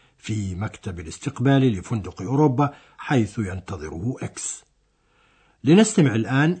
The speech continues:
إلى الحديث الذي دار بينهما، إلا أن علي أن أبين لكم قبل ذلك إحدى المفردات، وهي كلمة إنسان، منش، بشر، منشن.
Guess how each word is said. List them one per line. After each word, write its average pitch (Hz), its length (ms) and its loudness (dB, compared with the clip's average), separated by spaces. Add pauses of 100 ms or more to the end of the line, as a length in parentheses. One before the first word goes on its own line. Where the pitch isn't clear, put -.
إلى 135 140 6
الحديث 139 500 -2
الذي 117 340 0
دار 120 320 0
بينهما، 101 760 -6 (640)
إلا 165 260 4
أن 220 120 4
علي 156 460 6
أن 135 160 0
أبين 135 460 4
لكم 135 340 0
قبل 92 280 -6
ذلك 120 480 0
إحدى 117 480 -6
المفردات، 104 800 -8
وهي 110 340 -2
كلمة 107 720 -2 (480)
إنسان، 120 600 -2 (640)
منش، 117 640 0 (840)
بشر، 107 520 -2 (840)
منشن. 110 640 2